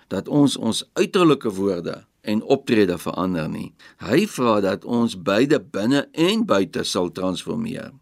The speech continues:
Die wonderlike is dat ons regtig kan kies wat ons wil dink. Geen mens kan ons verplig om op sy of haar manier te dink nie. Paulus vra dat ons God se Gees sal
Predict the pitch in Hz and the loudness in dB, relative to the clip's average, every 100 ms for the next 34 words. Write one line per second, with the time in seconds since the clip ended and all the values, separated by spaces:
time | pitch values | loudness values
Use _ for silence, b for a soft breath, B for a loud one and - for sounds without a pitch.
0 | _ _ b b b b b - 147 117 | _ _ b b b b b 0 2 2
1 | 175 254 277 170 135 - 120 110 107 135 | 4 4 2 0 0 0 0 0 0 0
2 | 127 92 110 - 160 - 113 98 - 160 | 0 0 -4 -2 -4 0 -2 -2 -2 0
3 | 156 - - 87 98 107 95 85 87 82 | 0 0 -2 -6 -4 -6 -4 -2 -2 -2
4 | 85 87 - _ b b b b b - | -6 -8 -10 _ b b b b b -12
5 | 180 226 196 143 135 - 123 101 98 92 | 0 2 4 4 2 0 -2 -2 -4 -4
6 | 92 78 110 87 - - - 127 131 131 | -6 -4 -2 -2 -2 -10 0 0 2 0
7 | - - 151 151 185 87 87 101 117 113 | 0 0 2 2 0 -2 0 2 2 0
8 | 95 92 101 - 110 85 92 92 - - | 0 -2 -4 -2 -2 -2 -2 -4 -6 -12
9 | 78 - _ _ b b b b - 110 | -12 -16 _ _ b b b b -6 0
10 | 127 123 - 113 113 107 85 127 117 - | 4 2 0 0 2 2 2 0 0 2
11 | 123 127 - - 131 123 - 98 | 0 0 -2 -2 2 2 2 -2